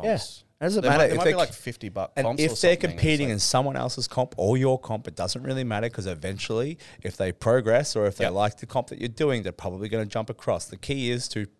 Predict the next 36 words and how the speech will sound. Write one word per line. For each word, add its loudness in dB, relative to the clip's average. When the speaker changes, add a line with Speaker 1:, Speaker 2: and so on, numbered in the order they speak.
Speaker 2:
support 0
and -2
promote -2
the -10
sport 2
and -12
keep -8
them -4
in -6
there 0
and -8
keep -8
them -4
enjoying -2
it, -10
whether 0
that's 0
in -10
A -4
S -2
A, 0
A 0
S, -2
or -2
at -8
any -2
individual -8
comp -8
or -8
gym -14
comp. -16
Speaker 1:
Yeah, -12
it's -10
gonna -4
benefit -8
everyone. -16